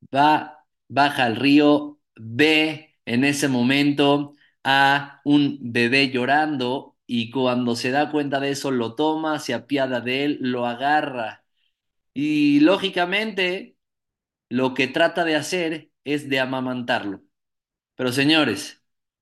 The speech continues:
Moshe Rabbenu no se deja amamantar por ninguna mitzriá, ni por Batiá, ni por nadie que estaba alrededor. No, no conseguían a una mujer que le dé de tomar.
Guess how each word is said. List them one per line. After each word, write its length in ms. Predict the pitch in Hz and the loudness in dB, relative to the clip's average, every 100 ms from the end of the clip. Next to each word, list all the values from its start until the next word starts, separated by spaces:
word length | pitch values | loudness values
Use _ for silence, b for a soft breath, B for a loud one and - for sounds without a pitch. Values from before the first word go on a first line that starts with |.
| _ _ _ _ _ _ _ _ _ _ _ _ _ _ _ | _ _ _ _ _ _ _ _ _ _ _ _ _ _ _
Moshe 280 | 113 110 143 | -4 0 2
Rabbenu 760 | 127 123 151 170 180 208 240 _ _ _ | 2 2 0 0 -2 -4 -8 _ _ _
no 540 | 120 135 156 160 151 | -4 2 4 2 0
se 160 | - 120 | -6 -4
deja 320 | 131 135 135 | -4 -4 -4
amamantar 960 | 127 120 113 110 110 135 135 147 - _ - | -4 -4 -6 -8 -2 0 2 0 -8 _ -6
por 160 | 123 | -2
ninguna 500 | 127 123 135 151 143 | 0 0 2 4 2
mitzriá, 880 | 131 120 117 120 117 117 104 101 _ _ _ | 0 -2 -4 -4 0 0 0 -4 _ _ _
ni 320 | 127 151 165 | -2 0 0
por 260 | 147 147 135 | 0 0 2
Batiá, 420 | 131 127 147 151 | 0 2 2 2
ni 140 | 156 147 | 2 -2
por 300 | 135 127 127 | -2 -4 -4
nadie 760 | 143 147 143 147 151 151 151 _ - | -2 -2 0 0 0 -2 -8 _ -12
que 80 | |
estaba 320 | 110 139 135 135 | -6 0 2 2
alrededor. 480 | 123 117 120 120 | 0 -2 -2 -4
No, 320 | 107 113 139 123 | -4 -4 -4 -2
no 180 | 151 | -4
conseguían 680 | 156 165 151 143 147 165 151 | -4 -6 -4 -4 -2 -2 -2
a 180 | 135 131 | -4 -4
una 220 | 139 151 | -6 -6
mujer 380 | 143 127 147 147 | -6 -6 -6 -6
que 100 | 143 | -6
le 120 | 127 123 | -6 -4
dé 100 | 139 | -6
de 120 | 135 | -6
tomar. 500 | 135 139 147 - | -8 -6 -6 -8